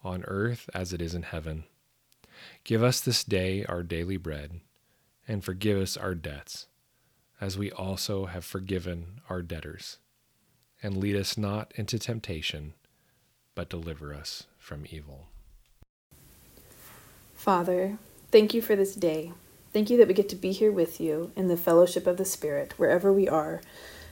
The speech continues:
Speaker 2: in this weird, weird world we live in. Thank you so much that you are constant, even when everything else in this world is not.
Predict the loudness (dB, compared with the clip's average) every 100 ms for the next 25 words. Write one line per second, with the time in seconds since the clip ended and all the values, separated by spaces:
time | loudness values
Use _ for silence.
0 | 2 6 6 6 8 12 12 12 8 10
1 | 10 10 8 8 8 8 4 2 0 -2
2 | -4 -10 -10 -14 -18 -20 -4 0 2 2
3 | 6 8 8 4 0 -2 2 2 2 -8
4 | -8 -10 -10 -12 -14 -4 2 4 6 4
5 | 4 2 4 0 0 -2 -6 -6 -2 -2
6 | 0 -2 -6 -10 -14 -18